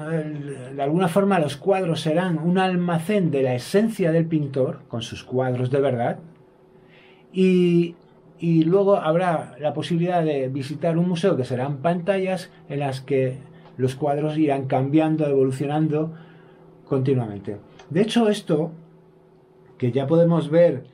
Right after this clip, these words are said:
mm, por ejemplo, con la literatura, mm, la inteligencia artificial está empezando a escribir de maravilla, porque, eh, eh, eh, establece relaciones entre palabras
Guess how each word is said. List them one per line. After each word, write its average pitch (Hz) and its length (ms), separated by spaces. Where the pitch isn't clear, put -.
mm, 127 460
por 123 180
ejemplo, 139 220
con 143 120
la 131 60
literatura, 143 920
mm, 120 720
la 113 120
inteligencia 123 500
artificial 139 520
está 135 240
empezando 139 440
a 135 40
escribir 139 520
de 117 120
maravilla, 127 720
porque, 131 520
eh, 120 80
eh, 110 960
eh, 113 420
establece 160 540
relaciones 160 640
entre 135 280
palabras 139 640